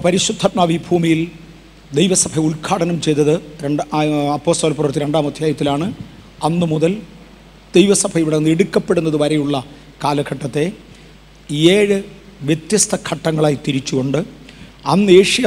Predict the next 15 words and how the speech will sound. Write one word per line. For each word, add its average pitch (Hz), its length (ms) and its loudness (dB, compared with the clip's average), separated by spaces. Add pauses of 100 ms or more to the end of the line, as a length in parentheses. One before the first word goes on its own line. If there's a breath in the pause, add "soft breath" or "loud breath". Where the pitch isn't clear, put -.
മൈനറിൽ 185 400 2
ഉണ്ടായിരുന്ന 170 600 2 (760)
ഏഴ് 175 160 4
സഭകളുടെ 170 680 0 (120)
പേരിട്ട്, 143 520 0 (800 loud breath)
ആ 156 40 6 (200)
ഏഴ് 214 160 8 (100)
സഭകളുടെ 175 420 2 (140)
സീനിയർ 202 360 0 (420)
ബിഷപ്പായിരുന്ന 165 800 2 (680)
യോഹന്നാൻ 175 480 4
അപ്പോസ്തലനെ 151 580 -2 (500)
കർത്താവായ 147 360 0 (100)
യേശു 165 220 2 (160)
ഏൽപ്പിച്ചതായ 151 680 0